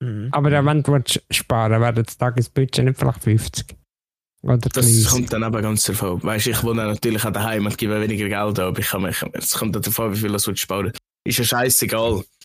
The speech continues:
Speaker 3: Jetzt kann man bewährt gehen. Ich habe nur eine neue Technik. Jetzt haben mich so viele Kollegen gefragt, gell, «Hey, hast du Twin?» Und ich immer so, «Nein, ich habe keinen Twin.» Und
Speaker 2: Ich habe
Speaker 3: irgendwann,
Speaker 2: so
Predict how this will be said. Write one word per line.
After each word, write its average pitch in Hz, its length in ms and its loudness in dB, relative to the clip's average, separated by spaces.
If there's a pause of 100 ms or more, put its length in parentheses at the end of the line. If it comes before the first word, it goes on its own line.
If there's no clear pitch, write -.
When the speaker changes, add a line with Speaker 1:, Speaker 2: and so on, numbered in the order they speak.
(120)
Speaker 3:
Jetzt 117 160 -2
kann 113 100 -2
man 113 80 -2
bewährt 110 440 -2
gehen. 101 280 -2
Ich - 120 -4
habe 113 100 -2
nur 120 100 0
eine 107 100 0
neue 123 200 0
Technik. - 420 -6
Jetzt - 180 -4
haben 113 140 0
mich 110 120 0
so 120 160 2
viele 117 240 0
Kollegen 113 460 0
gefragt, 107 440 -2
gell, 104 200 0 (580)
«Hey, 135 180 4
hast 151 140 2
du - 100 -4
Twin?» 127 280 0 (600)
Und 113 60 -2
ich 113 100 -2
immer 113 140 0
so, 104 140 0
«Nein, 104 320 -2
ich 104 60 -2
habe 104 100 -4
keinen - 180 -4
Twin.» 107 340 -2 (560)
Und 123 140 0
Speaker 2:
Ich 131 80 4
habe 117 140 6
Speaker 3:
irgendwann, - 20 2
Speaker 2:
so 120 100 4